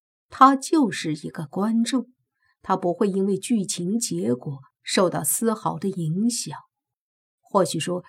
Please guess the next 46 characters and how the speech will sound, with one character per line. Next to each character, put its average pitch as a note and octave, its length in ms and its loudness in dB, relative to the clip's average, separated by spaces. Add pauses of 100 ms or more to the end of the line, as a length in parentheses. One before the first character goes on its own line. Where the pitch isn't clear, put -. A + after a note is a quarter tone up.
(100)
他 A3+ 140 0
只 F3+ 200 -4
是 - 140 -2
把 E3 160 -2
所 F#3+ 320 -2
有 A3+ 140 2
一 D#3+ 220 -10
切 F#3 200 -4
当 F3+ 240 -6
成 F3 260 -8
一 G3 80 -4
场 E3+ 280 -10
游 D3+ 220 -8
戏， A#3 300 -2 (520)
他 G3+ 120 2
欣 A#3+ 240 2
赏 F#3 160 -2
的 D3+ 120 -8
是 F3 140 -4
游 D3+ 200 -8
戏， G#3 240 -8 (260)
享 G3 280 2
受 C#4+ 140 0
的 B3 100 -2
是 F#3 120 -4
操 B3+ 280 0
控 B3 240 2
游 E3 120 -2
戏 F3 180 -2
里 D#3 140 -4
面 D#3 140 -6
的 F3 80 -6
一 F#3 140 -4
些 C#4 180 -4
规 A#3+ 380 2
则。 E3 220 -8 (760)
这 F3+ 140 2
样 D3 160 0
的 B2+ 80 -4
话， D3+ 240 -10 (440)
就 F#3 180 0
能 E3 140 -2
解 D#3 200 -6
释 - 160 -10
得 C3 120 -12
通， G3+ 380 -6